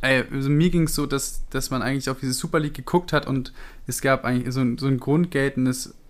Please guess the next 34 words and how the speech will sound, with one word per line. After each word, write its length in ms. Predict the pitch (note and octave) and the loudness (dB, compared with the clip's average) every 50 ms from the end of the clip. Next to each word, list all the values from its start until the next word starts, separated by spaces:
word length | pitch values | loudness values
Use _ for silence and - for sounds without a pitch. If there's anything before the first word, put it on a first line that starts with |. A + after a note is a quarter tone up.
| - | -6
Unverständnis 720 | - C#3+ D3+ D3+ D3+ C#3+ B2 - - - A#2 - A#2+ - - | 0 2 2 2 2 0 -2 0 -2 -4 -4 -2 -4 -4 -4
mit 120 | A#2+ A#2+ | -4 -2
dieser 260 | B2 A#2+ A#2 A#2 A2 | -2 -2 -2 -2 -4
Idee. 300 | G#2+ - A#2+ A#2+ A#2+ A2 | -2 0 0 0 0 0
Und 200 | - - - - | -2 -4 -6 -8
ich 120 | - - - | -8 -4 0
find 280 | C#3 C3+ B2 B2+ - | 2 0 0 0 -4
einfach, 340 | - B2 B2+ - B2 A#2+ A#2+ - - - - - - - - - | -2 -2 0 0 0 -2 -2 -4 -16 -18 -18 -18 -20 -20 -16 -6
ich 160 | - C3 - - | -4 -4 -4 2
finde 240 | - D3+ D3+ C#3+ C#3 | 4 4 4 6 4
meine 380 | C#3 C3+ C#3 C#3 C#3 C3 B2 | 4 4 2 2 2 0 0
persönliche 640 | - - - - C#3+ C3 B2 C3+ C#3+ D#3+ D#3 - C#3+ C3 | -2 -4 -8 -4 -2 0 2 2 2 2 0 -2 -4 -6
Position 680 | B2 - C#3+ C#3 C3+ B2+ B2 - - C#3 C#3 C#3+ C3 | -2 -2 -2 0 0 -4 -4 -6 -2 0 0 0 0
in 180 | - - C3+ C3 | -2 -2 -2 -2
diesen 220 | B2+ B2 C3 C3 | 0 0 0 0
Statements 840 | B2+ - - C3 C3 D3 C#3+ - - C3 B2+ C3 B2+ B2+ - - - - - - - - - | -2 -2 0 0 0 0 0 0 0 2 2 2 2 0 -4 -8 -12 -16 -16 -18 -16 -14 -14
von, 460 | - - C3 B2+ B2 A#2+ - - - | -8 -4 0 0 0 0 -2 -4 -6
von, 480 | C3 - C3+ B2+ B2 A#2+ - - - - | -6 -4 -2 -2 0 0 -2 -4 -6 -8
äh, 300 | - - - - G1+ - | -8 -6 -6 -6 -6 -6
von 360 | - - B2+ B2 - B2+ B2+ | -6 -4 -4 -4 -4 -4 -4
den 160 | - B2 A#2 A#2 | -2 -2 0 0
angesprochenen 440 | B2+ C#3 C#3 - - - C3 B2+ B2 | 0 0 -2 -2 -2 -2 -2 -2 0
Personen 300 | - C3 B2+ C#3 C#3 C3 | 0 0 2 2 2 4
sehr 140 | B2 C#3 C3+ | 4 4 4
gut 220 | C3 C3+ B2 - | 4 2 0 2
wieder. 340 | - D#3 D3 C3+ A#2 - - | 0 2 2 2 2 0 -2
Und 120 | - B2 - | -6 -6 -4
sie 100 | C3+ B2+ | -4 -2
fassen 300 | - C3+ C3+ - - C3+ | 0 -2 -2 0 -2 -4
es 80 | B2+ | -2
einfach 240 | - C3 B2+ C3+ C3 | -2 -2 -2 -2 -2
sehr 200 | B2+ B2+ B2 C3 | 0 0 -2 -2
gut 180 | C3 B2+ B2 - | -2 -4 -6 -6
zusammen, 420 | - B2+ A#2+ C3 C3 C3 A#2+ - | -6 -2 0 2 2 2 0 -2